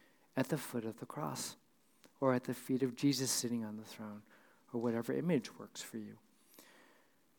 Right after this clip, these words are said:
Try to find a clear way to watch those distracting thoughts fall out of your hands and relax as you're dropping them. Remind yourself that Jesus longs to take care of them for you.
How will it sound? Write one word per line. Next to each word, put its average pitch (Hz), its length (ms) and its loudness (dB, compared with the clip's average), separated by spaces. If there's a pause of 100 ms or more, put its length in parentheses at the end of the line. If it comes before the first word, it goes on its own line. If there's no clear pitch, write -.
(160)
Try 185 160 10
to 202 60 10
find 202 400 12
a 175 60 12
clear 180 380 8
way 151 220 12
to 151 80 10
watch - 760 0 (160)
those 123 200 0
distracting 127 640 0
thoughts - 400 -4
fall 127 380 2
out 123 180 2
of 127 80 2
your 123 180 -2 (120)
hands 127 400 -4
and 113 180 -4
relax 123 640 -2
as 120 180 0
you're 123 100 0
dropping 117 400 -4
them. 107 260 -12 (960)
Remind 143 400 10
yourself 160 380 10
that 120 160 6
Jesus 139 640 6
longs 127 640 4
to 127 120 -2
take - 280 -4
care 139 320 6
of 117 140 4
them 113 320 0
for - 160 -6
you. 117 380 0